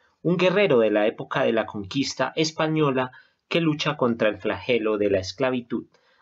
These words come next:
Actualmente se está rodando una película que próximamente será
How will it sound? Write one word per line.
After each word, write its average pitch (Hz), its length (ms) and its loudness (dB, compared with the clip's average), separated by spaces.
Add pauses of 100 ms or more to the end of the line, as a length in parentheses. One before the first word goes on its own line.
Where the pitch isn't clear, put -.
Actualmente 175 720 -4
se 151 100 -2
está 147 240 -2
rodando 147 460 0
una 135 200 -4
película 110 600 -4 (400)
que - 100 -2
próximamente 139 920 0
será 110 420 0